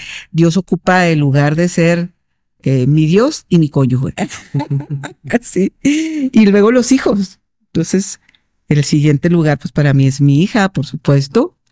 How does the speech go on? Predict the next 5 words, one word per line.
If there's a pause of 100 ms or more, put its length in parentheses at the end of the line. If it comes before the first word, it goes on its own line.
(640)
Y
luego
ya (340)
el
trabajo.